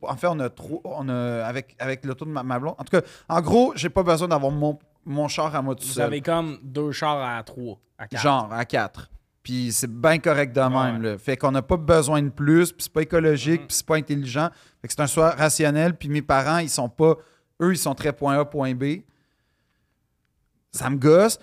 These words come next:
Speaker 1: mais,
Speaker 2: <laughs>
Speaker 1: mais, euh, fait que, tu sais, j'ai fait le meilleur pire choix ou le pire meilleur choix, mais, tu sais, j'ai fait un choix que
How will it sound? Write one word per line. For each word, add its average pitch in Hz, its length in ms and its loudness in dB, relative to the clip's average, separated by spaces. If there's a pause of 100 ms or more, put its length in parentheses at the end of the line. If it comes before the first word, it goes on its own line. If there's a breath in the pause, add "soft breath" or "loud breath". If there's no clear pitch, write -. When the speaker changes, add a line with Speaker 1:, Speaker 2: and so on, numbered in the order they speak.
(200 soft breath)
Speaker 1:
mais, 170 400 4
Speaker 2:
<laughs> 233 580 4
Speaker 1:
mais, 185 480 4
euh, 135 640 2
fait 147 180 0
que, 113 40 -8 (120)
tu 180 120 0
sais, 190 60 4
j'ai 160 140 0
fait 175 280 2
le 151 140 2
meilleur 165 1040 4 (120)
pire 151 300 2
choix 147 300 2
ou 160 100 2
le 147 120 2
pire 156 300 -2
meilleur 135 360 0
choix, 143 440 0
mais, 147 120 0
tu 170 140 -4
sais, 165 40 -2
j'ai 151 120 0
fait 147 140 -2
un 147 100 2
choix 165 240 2
que 151 160 0